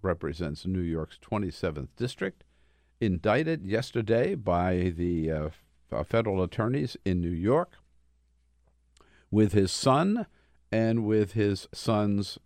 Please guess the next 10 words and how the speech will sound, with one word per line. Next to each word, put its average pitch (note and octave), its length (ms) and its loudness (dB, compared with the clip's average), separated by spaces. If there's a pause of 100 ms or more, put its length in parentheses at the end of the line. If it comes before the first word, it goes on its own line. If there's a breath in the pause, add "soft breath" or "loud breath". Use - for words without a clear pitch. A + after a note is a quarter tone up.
(100)
prospective G#2+ 640 -2
father-in-law, F2 880 -2 (580)
uh, G2 400 2
for G#2+ 540 2 (340)
insider C#3+ 720 4
training, C#3+ 600 2 (240)
insider B2 680 4
trading, A#2+ 600 2 (340 soft breath)
securities A#2+ 760 0
fraud, G#2+ 580 2